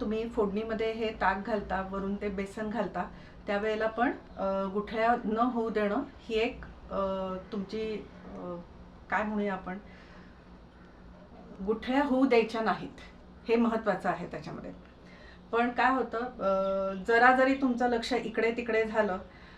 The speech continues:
किंवा, अ, बेसन घालायला वेळ झाला आणि तिकडे ताक तुमचं उकळायला लागलं,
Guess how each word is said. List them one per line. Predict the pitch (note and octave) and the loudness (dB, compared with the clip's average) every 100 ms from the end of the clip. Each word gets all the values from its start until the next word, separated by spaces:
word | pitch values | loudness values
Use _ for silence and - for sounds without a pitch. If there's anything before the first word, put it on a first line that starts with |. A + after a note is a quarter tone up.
| - - | -12 -4
किंवा, | G#3+ G#3+ G#3+ | 2 6 6
अ, | G#3+ F#3 G3 G3+ | 6 4 2 2
बेसन | G3+ G#3 B3 A#3+ | 4 4 4 2
घालायला | A#3+ A3+ A3 G#3+ | 4 4 4 4
वेळ | G3+ G#3 | 4 2
झाला | G#3 G3+ F#3+ | 2 0 2
आणि | F#3+ G3+ G#3 | 2 0 -4
तिकडे | G3+ G3+ G#3 | -2 2 2
ताक | G#3 - - G3 G3+ - | 0 -6 2 4 4 2
तुमचं | G#3 G3 G#3 | -2 0 0
उकळायला | G3+ G3+ G3 F#3+ G3+ | -2 0 -2 -2 -2
लागलं, | G3 F3 F3 | -2 -4 -6